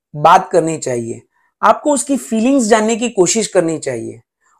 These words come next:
और पेरेंट ये सब सेंसिटिव इश्यूज होते हैं तो आपको इसे सही टाइम पे करना चाहिए।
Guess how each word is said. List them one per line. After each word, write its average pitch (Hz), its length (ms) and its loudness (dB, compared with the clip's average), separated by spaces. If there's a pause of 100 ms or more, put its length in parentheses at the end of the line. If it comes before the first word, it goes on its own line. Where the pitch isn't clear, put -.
और 214 160 4
पेरेंट 220 520 2 (380)
ये 247 100 -4
सब 294 180 2
सेंसिटिव 254 560 -2
इश्यूज 226 340 2
होते 185 240 0
हैं 139 200 -10 (500)
तो 247 80 4
आपको 196 360 2 (120)
इसे 226 240 0
सही 247 340 0
टाइम 226 300 2
पे 247 140 0
करना 180 320 2
चाहिए। 120 420 -6